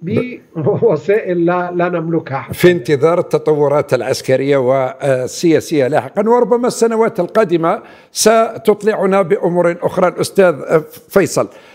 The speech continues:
Speaker 2: لم يبقى معنا إلا دقيقتين. علاء الدين بونجار من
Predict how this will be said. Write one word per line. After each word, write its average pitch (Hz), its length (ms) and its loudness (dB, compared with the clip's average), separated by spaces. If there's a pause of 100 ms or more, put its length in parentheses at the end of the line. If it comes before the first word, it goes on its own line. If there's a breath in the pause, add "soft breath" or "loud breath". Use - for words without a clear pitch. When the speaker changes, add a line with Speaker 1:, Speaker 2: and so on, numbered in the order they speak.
(100)
Speaker 2:
لم 202 200 4
يبقى 226 280 2
معنا 196 360 0
إلا 208 180 2
دقيقتين. 180 840 0 (720 loud breath)
علاء 196 340 2
الدين 196 320 2
بونجار 190 480 2
من 180 280 -2